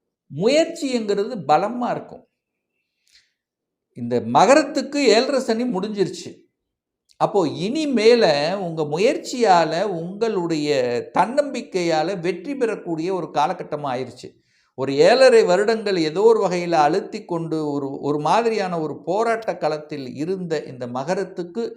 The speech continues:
இப்போ விடிவு காலம் பிறந்து விட்டது. ஏன்னா, பாக்கியத்தில் இருக்கக்கூடிய அந்த புதனும் சூரியனும்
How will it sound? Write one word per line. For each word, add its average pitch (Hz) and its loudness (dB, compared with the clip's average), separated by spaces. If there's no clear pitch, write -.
இப்போ 135 -8
விடிவு 190 -6
காலம் 160 0
பிறந்து 156 -4
விட்டது. 127 -6
ஏன்னா, 143 -2
பாக்கியத்தில் 226 0
இருக்கக்கூடிய 160 -4
அந்த 139 -4
புதனும் 226 0
சூரியனும் 175 -2